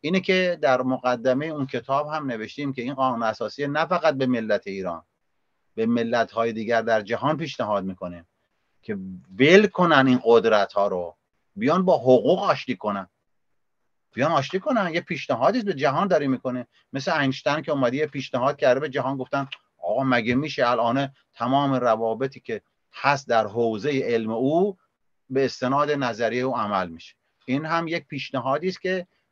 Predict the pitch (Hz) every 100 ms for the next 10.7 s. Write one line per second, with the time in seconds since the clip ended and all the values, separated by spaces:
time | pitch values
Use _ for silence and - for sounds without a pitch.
0 | _ _ _ _ 127 156 - 160 - 123
1 | 117 117 - 120 - 107 117 - 113 104
2 | 107 104 104 98 147 139 120 135 135 123
3 | 135 131 113 104 104 104 - - 156 180
4 | 185 - 123 120 123 127 123 160 139 117
5 | 110 113 113 _ _ 110 127 135 120 113
6 | 135 123 113 110 98 80 _ _ _ _
7 | _ - - - 220 214 175 139 131 131
8 | 123 123 151 147 123 117 113 147 135 120
9 | 117 117 135 139 135 135 123 123 113 107
10 | 98 92 92 120 - 82 71